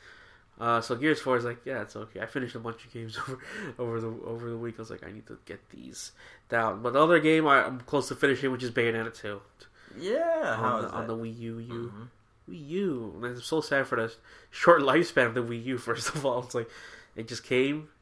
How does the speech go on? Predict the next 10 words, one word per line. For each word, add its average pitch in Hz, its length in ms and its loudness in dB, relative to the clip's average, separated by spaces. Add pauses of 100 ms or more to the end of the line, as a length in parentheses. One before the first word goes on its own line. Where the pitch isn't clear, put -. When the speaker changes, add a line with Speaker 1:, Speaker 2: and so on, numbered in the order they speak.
(140)
Speaker 1:
and 110 100 -10
then 110 100 -4
it 110 100 -8
died 113 360 -2
almost 113 320 -6 (260)
immediately. 117 500 -8
Speaker 2:
Good. 110 340 0 (180)
Speaker 1:
<laughs> - 240 -20
Speaker 2:
Fuck 180 500 8
it. - 80 -12